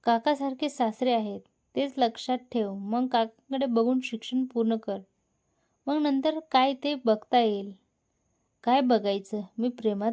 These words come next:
पडले आहे त्यांच्या." मायाच्या मनात उलटसुलट विचारांची गर्दी झाली होती.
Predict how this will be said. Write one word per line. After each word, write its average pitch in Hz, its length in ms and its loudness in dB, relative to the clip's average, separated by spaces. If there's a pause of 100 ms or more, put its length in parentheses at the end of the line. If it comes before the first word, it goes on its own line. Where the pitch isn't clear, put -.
(120)
पडले 226 280 2
आहे 208 260 2
त्यांच्या." 196 460 -6 (1000)
मायाच्या 220 460 0
मनात 220 520 -2
उलटसुलट 254 720 0
विचारांची 233 580 0
गर्दी 214 520 0
झाली 226 300 0
होती. 220 440 -4